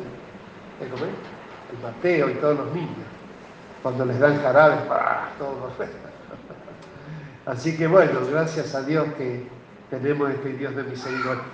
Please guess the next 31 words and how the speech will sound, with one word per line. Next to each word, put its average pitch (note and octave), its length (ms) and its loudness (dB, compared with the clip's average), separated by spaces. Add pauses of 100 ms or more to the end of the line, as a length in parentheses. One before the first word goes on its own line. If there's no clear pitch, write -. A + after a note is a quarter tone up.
(160)
Pero - 140 8
esto, - 540 8 (120)
hermanos, F3+ 420 6
somos F#3 280 4
vasos E3+ 320 6
de D#3+ 60 4
barro E3 380 4 (540)
y C#3+ 400 4 (560)
quiero G#3+ 220 4
darle F#3+ 320 8
gracias D#3 580 6
a C3 80 2
Dios C3 260 -2 (1800)
por D#3 260 4
todas F#3+ 320 10
las C3 120 2
cosas D#3 440 -2
que D3 80 -2
Él D3 80 -2
hace, D#3 380 4
que C3+ 140 -8
coronó C3+ 440 2
la C#3+ 160 4
semana, C#3+ 720 4 (140)
eh, B2+ 140 -4
con C3 180 -2
el B2+ 80 0
viaje C#3 300 2
a - 20 2
Mendoza, B2+ 800 6 (380)
poder C#3+ 600 4